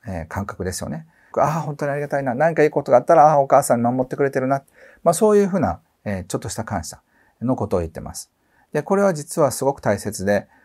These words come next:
その、本当は行きたくもないのに毎週教会に行くような人よりも、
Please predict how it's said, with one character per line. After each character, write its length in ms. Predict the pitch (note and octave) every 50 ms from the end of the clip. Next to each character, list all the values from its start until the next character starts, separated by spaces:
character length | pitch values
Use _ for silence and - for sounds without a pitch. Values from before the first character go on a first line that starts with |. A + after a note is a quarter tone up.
| _ _
そ 160 | - - - G2+
の、 360 | G2+ G2 F#2 F#2 F2+ - - A2
本 160 | C#3+ D3 C#3+
当 80 | -
は 80 | D3 C#3+
行 100 | C#3+ C3+
き 40 | -
た 120 | - D#3
く 80 | D#3+ -
も 80 | A2+
な 140 | G#2+ A2+ A2+
い 40 | G#2+
の 60 | G2
に 80 | F2+ F2+
毎 180 | F2+ F#2 F#2+
週 160 | F#2+ - - G2+
教 200 | - B2 A#2+ A#2
会 160 | - A2+ G#2+
に 60 | A2
行 60 | A2
く 100 | A2+ -
よ 100 | B2+ A2+
う 40 | G#2+
な 80 | G#2 -
人 220 | - - - B2+
よ 120 | C3 D3
り 120 | D3 C3 F#2+
も、 360 | F#2 A#2+ C#3+ C#3+ F#2+ D#2 -